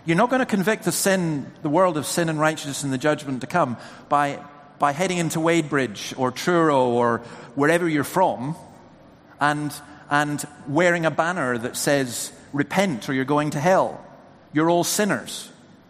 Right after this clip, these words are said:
None of that, does, it doesn't really click with people, does it? I remember doing a debate in London,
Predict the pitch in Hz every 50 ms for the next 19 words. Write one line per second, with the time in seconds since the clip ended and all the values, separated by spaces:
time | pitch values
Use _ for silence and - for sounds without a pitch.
0 | - - - - - - - - - 160 220 254 269 233 214 180 156 127 - -
1 | - - - 147 185 151 - 175 170 233 254 269 233 214 202 180 160 139 127 110
2 | - - - - - - - - - - - - - - - - - - - 196
3 | 202 240 180 175 180 185 143 - - 156 - - 135 131 143 151 147 180 135 -
4 | - - - - - - - - - - - - 160 165 196 220 226 214 156 190
5 | 190 175 175 160 143 160 143 151 160 160 160 - 135 143 147 151 160 165 156 143
6 | 127 123 107 95 110